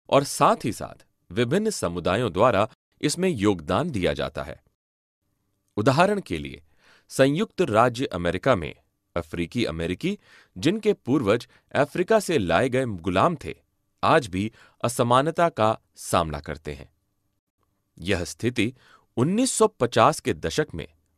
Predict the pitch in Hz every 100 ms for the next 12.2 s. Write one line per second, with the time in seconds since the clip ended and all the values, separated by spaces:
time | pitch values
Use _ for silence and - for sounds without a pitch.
0 | _ 156 - - 214 131 190 - - 143
1 | - - - 98 123 170 147 113 - 117
2 | - 147 175 170 180 - 90 92 107 -
3 | 202 - 82 78 147 - _ _ - 131
4 | 120 139 196 - 90 92 104 123 151 107
5 | 95 98 135 - - 104 107 117 190 220
6 | - 98 85 82 87 - 101 143 76 76
7 | 87 78 92 80 82 - _ _ _ _
8 | _ _ _ _ _ _ _ 92 - 82
9 | 87 85 127 - _ - _ - 120 -
10 | 180 190 233 95 101 110 123 208 147 73
11 | - _ _ _ - 143 - 117 - 180
12 | 165 208